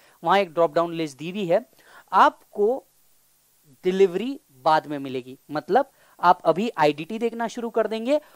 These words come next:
और न्यू फ्रेशली रिकॉर्डेड लेक्चर जो जुलाई ट्वेंटी के अंदर में रिकॉर्ड होंगे, वो आप क्या करेंगे, बाद में देख पाएंगे। So,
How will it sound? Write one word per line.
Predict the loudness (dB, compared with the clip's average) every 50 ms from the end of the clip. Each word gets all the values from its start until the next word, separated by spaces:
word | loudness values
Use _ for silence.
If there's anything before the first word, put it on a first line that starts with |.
| -8 _
और | 8 8 8 8 8
न्यू | 4 0 0 4 4 4 4
फ्रेशली | 2 -2 _ 2 2 4 2 2 0 -2 2 2 2 2
रिकॉर्डेड | 2 0 0 2 2 2 4 4 2 2
लेक्चर | 2 0 0 -2 -4 -2
जो | -2 -4
जुलाई | -4 -4 0 4 6 6 6
ट्वेंटी | 6 4 0 -2 -2 -4 -4
के | -4 -4
अंदर | -4 -2 -4 -4 -2
में | -2 -4
रिकॉर्ड | -2 0 0 2 2 2
होंगे, | 0 0 2 2 2 0 -2 _ _ _ -16
वो | -10 -2 4 8 8 8 8 6 _ -4
आप | -4 -4 -2 -2
क्या | -2 -4
करेंगे, | -2 -4 -6 -8 -6 -8
बाद | -6 -4 -6 -6
में | -6 -8 -10 -8
देख | -8 -8 -8 _ -12
पाएंगे। | -12 -12 -12 -14 -16 -16 -18 _ _ _ _ _ _ _ _ _ _ _ _ _ _ _ -20 _ _ _ _ -8
So, | 0 4 6 6 6